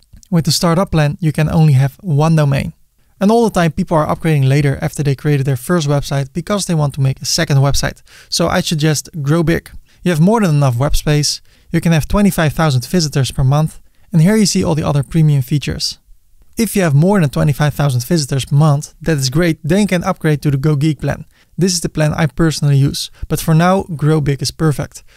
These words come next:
So I click here on Get Plan. And now we can choose a domain name. If you have a domain name already, you can click over here and fill that in. And then SiteGround will do a free transfer for you.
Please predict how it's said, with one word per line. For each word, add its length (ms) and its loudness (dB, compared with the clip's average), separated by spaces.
So 160 -4
I 60 2
click 260 -2
here 220 2
on 320 0
Get 280 -2
Plan. 340 -2
And 120 4
now 100 2
we 100 2
can 180 0
choose 440 0
a 60 -4
domain 280 2
name. 200 0
If 180 -4
you 60 2
have 120 0
a 60 -4
domain 300 0
name 120 -2
already, 440 0
you 80 -6
can 140 -2
click 200 -4
over 200 0
here 160 2
and 120 -2
fill 180 0
that 160 -2
in. 260 2
And 80 2
then 60 4
SiteGround 500 -2
will 120 -2
do 180 0
a 40 -2
free 300 -2
transfer 440 -4
for 260 -2
you. 220 0